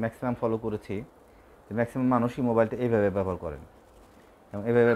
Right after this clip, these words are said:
ব্যবহার করেন এবং খালি এরকম স্ক্রল করেন এবং ভিডিও দেখতে চাইলে এইভাবেই দেখেন ম্যাক্সিমাম সময়। তো এইটার করার কারণ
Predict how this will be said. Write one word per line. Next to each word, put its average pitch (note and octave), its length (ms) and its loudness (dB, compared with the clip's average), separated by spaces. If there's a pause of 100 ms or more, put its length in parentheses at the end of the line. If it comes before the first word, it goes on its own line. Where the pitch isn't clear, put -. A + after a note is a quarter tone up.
ব্যবহার A#2+ 320 2
করেন B2+ 180 0 (140)
এবং A2 160 0 (200)
খালি A#2 180 -2 (140)
এরকম A#2 180 -2 (180)
স্ক্রল A2+ 260 2 (100)
করেন B2+ 200 2 (180)
এবং G#2 160 0 (680)
ভিডিও A#2 200 2 (120)
দেখতে - 280 -2
চাইলে C3 180 2 (160)
এইভাবেই A#2 340 4
দেখেন F2+ 200 -6 (100)
ম্যাক্সিমাম A#2 380 -4 (100)
সময়। D2 240 -12 (960)
তো - 60 -12 (180)
এইটার C#3+ 320 2
করার C#3+ 240 4
কারণ C3 160 4